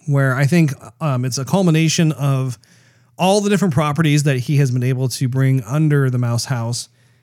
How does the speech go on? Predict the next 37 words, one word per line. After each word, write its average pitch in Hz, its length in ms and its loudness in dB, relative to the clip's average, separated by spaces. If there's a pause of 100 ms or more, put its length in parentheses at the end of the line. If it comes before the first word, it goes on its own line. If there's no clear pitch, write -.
(260)
and 139 640 2
do 190 180 2
so 180 200 4
in 160 60 4
a 147 60 4
way 143 160 4
that's 127 200 0
extremely 175 580 0
accessible. 113 720 -4
I'm 147 260 0
very 151 280 2
excited 127 480 0
and, 117 120 -4
and 120 260 -6
pleased 131 680 -2 (640)
to - 100 0
be 151 120 4
able 170 120 4
to 156 60 2
have 135 480 0 (100)
all 165 440 0
kinds 160 680 -2
of 120 160 -8
content 127 520 -4
that 120 120 -6
I 131 200 0
love 131 260 0
to 127 80 -2
watch 110 460 -4 (100)
at 135 120 -6
a 120 40 -6
moment's 143 320 0
notice, 107 300 -6
have 135 160 -2
it 127 80 -8
on 156 220 2
demand, 101 520 -2